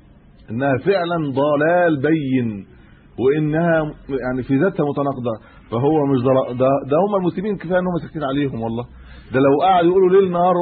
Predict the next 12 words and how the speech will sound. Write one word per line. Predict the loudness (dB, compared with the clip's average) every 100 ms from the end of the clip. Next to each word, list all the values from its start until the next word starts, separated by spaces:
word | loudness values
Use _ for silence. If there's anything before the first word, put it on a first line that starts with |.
| 0
بس | -2
ايه | 0 2
اللي | 2
هم | 0 2
بيعتقدوه | 2 2 -2 -2 2 2 0 -8 -20 -6
ويبينوا | 0 2 4 2 2 0
الكلام | 0 0 2
اللي | 0 0
موجود | 2 2 2
في | 2
الانجيل | 0 0 -2 -2 -4 -4
هتبقى | -4 -4 -2